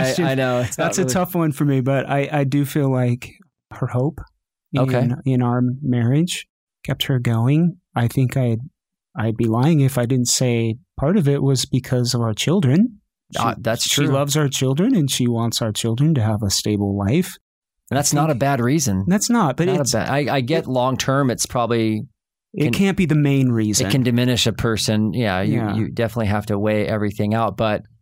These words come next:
Speaker 2: that, yeah, absolutely, Tom. Like, that is, that is probably one of the, you know, the bi-, just the, the stability, the family, the kind of, like, not just dismantling this whole thing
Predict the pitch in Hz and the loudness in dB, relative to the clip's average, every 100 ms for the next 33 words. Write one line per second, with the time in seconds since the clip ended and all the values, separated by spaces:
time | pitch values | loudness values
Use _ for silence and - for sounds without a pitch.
0 | - 143 - 107 90 110 117 - 104 82 | -4 -4 -2 -4 -2 0 -2 -2 -2 -2
1 | 101 92 - 98 120 - 147 131 101 - | -2 -4 -4 -2 -2 -2 -2 0 -2 -6
2 | _ _ _ - 160 147 - - 139 117 | _ _ _ -4 -2 0 -2 -2 -2 0
3 | 113 110 117 110 107 98 - - 113 104 | 0 2 0 0 0 -2 -6 -4 -2 0
4 | 98 104 - 117 113 - 123 113 107 - | -2 -6 -4 -2 -4 -2 -4 -2 -2 0
5 | 107 120 123 120 120 117 110 - 98 120 | -2 0 0 2 2 0 -2 -6 -4 0
6 | 117 113 113 110 107 - _ - 113 120 | 2 2 2 0 -2 -8 _ -8 -6 -2
7 | 113 110 107 98 107 113 104 90 113 - | 0 0 0 -2 0 0 -2 -2 -4 -2
8 | 123 113 113 110 104 110 104 101 - 110 | -2 0 0 0 0 0 0 -2 -2 -4
9 | - 110 104 | 0 -2 0